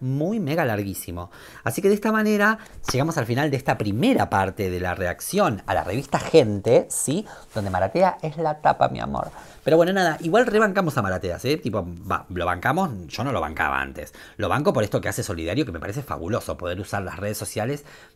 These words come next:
para ayudar a alguien más. Me parece copado, o sea, tipo, está buenísimo. Y aparte como que re, tipo, salvó a una nena, ¿entendés? Salvó una vida, literalmente.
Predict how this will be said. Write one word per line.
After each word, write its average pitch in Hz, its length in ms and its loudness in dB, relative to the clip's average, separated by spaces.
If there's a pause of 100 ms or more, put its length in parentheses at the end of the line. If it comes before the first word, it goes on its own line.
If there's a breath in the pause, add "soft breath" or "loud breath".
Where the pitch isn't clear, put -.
para 98 200 -2
ayudar 95 380 -4
a 87 80 -4
alguien 92 280 -8
más. 82 360 -10 (420 soft breath)
Me 95 80 -8
parece 135 240 -6
copado, 95 560 -6
o - 80 -16
sea, 110 140 -6
tipo, 92 160 -10
está - 140 -4
buenísimo. 123 500 -4 (300)
Y 101 80 -4
aparte 98 260 -2
como 85 160 -4
que 78 120 -4
re, 78 300 -6
tipo, 101 220 -8
salvó 82 320 -4
a 104 40 0
una 98 200 -6
nena, 90 240 -6
¿entendés? 78 260 -8
Salvó 87 260 -6
una 104 300 -4
vida, 82 440 -8 (420)
literalmente. 82 720 -6